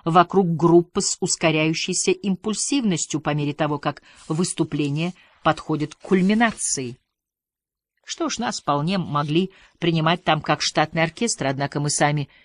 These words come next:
редко делили с окружающими психоделический опыт. Мы были вне всего этого, вне угара, не на кислоте и держались поближе к гримёрке. Нас занимала работа в группе,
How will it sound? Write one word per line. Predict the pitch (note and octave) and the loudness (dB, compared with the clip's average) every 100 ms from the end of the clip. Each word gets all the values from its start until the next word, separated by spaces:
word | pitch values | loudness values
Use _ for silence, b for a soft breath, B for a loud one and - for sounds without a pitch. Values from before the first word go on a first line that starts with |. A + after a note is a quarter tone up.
| b | b
редко | D#3+ F#3+ C#4 - E3 | 0 2 2 0 -2
делили | D3+ D3+ C3+ | 2 2 2
с | - | -2
окружающими | D3 D#3+ D3+ C#3 - D3 | 0 0 2 0 0 -4
психоделический | C#3 - D#3 D#3 D3+ C#3 - - | -2 -2 0 0 0 -2 -4 -2
опыт. | D3+ C3 - - _ _ _ _ _ _ | -2 -2 -8 -20 _ _ _ _ _ _
Мы | A3+ | 0
были | A3+ B3 | 2 2
вне | G#3 A3 B3+ G3+ | 2 4 4 2
всего | - - C#3 - | 0 -2 -4 -6
этого, | C#3+ C3 - B2 - _ _ _ - | -8 -10 -12 -12 -14 _ _ _ -4
вне | E3 G#3 A3 | 4 6 6
угара, | E3 C#3+ C#3+ B2 B2 - _ _ | 4 4 2 2 -4 -14 _ _
не | A3+ D4 A#3+ | -4 0 2
на | D#3 | 2
кислоте | D3 - C#3+ C#3 - F3+ - _ _ _ | -2 -2 -2 -2 -2 -4 -8 _ _ _
и | G#3+ | 0
держались | A#3 A#3+ D4+ G#3 | 2 4 2 0
поближе | - D3 E3+ D3+ | -2 0 0 0
к | C3 | -2
гримёрке. | C#3 C3 C3 - - - _ _ _ _ - | -4 -4 -6 -10 -20 -20 _ _ _ _ 0
Нас | F#3+ F3 | 2 4
занимала | F#3+ F#3+ F3+ F3 | 4 6 6 6
работа | F3+ F3+ F3 F3+ | 4 2 -2 -2
в | |
группе, | G3+ G#3 - C3 | 0 -2 -4 -10